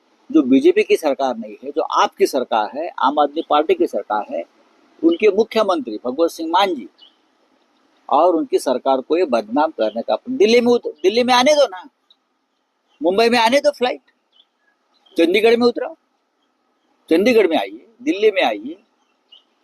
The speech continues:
वाराणसी में आइए, गुजरात में, अहमदाबाद में एयरपोर्ट है, गुजरात के लोग भी है ना उसमें ज्यादा, तो फिर उनको अमृतसर का टूर क्यों कर रहे हो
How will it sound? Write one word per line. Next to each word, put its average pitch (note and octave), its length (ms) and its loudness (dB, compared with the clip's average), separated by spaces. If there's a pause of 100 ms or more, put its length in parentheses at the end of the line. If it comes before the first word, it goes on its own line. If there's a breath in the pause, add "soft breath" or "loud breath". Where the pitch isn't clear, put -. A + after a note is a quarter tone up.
(260)
वाराणसी F3+ 440 2
में D3+ 140 -4
आइए, A2+ 400 -8 (1200)
गुजरात C#3+ 460 2
में, F#3+ 160 2
अहमदाबाद F3+ 500 2
में F#3+ 80 0
एयरपोर्ट F#3+ 380 0
है, G3 200 -4 (1160)
गुजरात D#3+ 380 4
के G#3+ 80 2
लोग G3+ 240 2
भी F#3+ 80 4
है D3+ 120 0
ना A#3+ 100 2
उसमें G#3+ 400 -2 (720)
ज्यादा, D3 460 2 (1000)
तो E3+ 60 0
फिर E3+ 140 -2
उनको F3+ 220 0
अमृतसर G3 520 2
का G#3+ 300 2 (1160)
टूर A3+ 160 4
क्यों B3 200 0
कर F#3+ 200 4
रहे B2 100 -4
हो F#2 140 -14